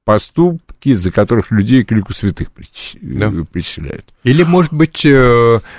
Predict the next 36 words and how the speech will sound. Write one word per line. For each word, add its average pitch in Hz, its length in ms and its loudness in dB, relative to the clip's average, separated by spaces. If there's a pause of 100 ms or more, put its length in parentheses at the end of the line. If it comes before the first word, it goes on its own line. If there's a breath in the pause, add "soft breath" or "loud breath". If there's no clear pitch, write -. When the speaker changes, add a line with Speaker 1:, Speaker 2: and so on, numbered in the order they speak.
(160 loud breath)
Speaker 2:
интересная 127 520 0
ситуация, 139 460 0
когда 117 540 2
режиссёр 117 600 0
Оливер 110 380 2
Стоун 113 380 -2
сам 110 360 0
был 95 140 2
во 90 120 2
Вьетнаме, 123 540 0
он 110 180 -2
там 92 240 -2
был 101 200 0
ранен, 104 400 0
отслужил 101 440 -2
два 95 180 2
срока, 165 380 -4 (300 soft breath)
но, 110 80 -4
тем 117 280 0
не 113 80 4
менее, 110 440 4
его 104 480 2
фильм 101 260 -2
«Взвод» 110 400 -2 (220 loud breath)
многие 104 400 2
другие 101 360 2
ветераны 135 460 0
ругали 104 460 0
именно 117 400 0
потому, 107 400 0
что - 160 0
это - 140 -2
художественный 101 680 -2
фильм, 147 220 -2 (360 loud breath)
там 131 180 0
спрессованы 123 800 0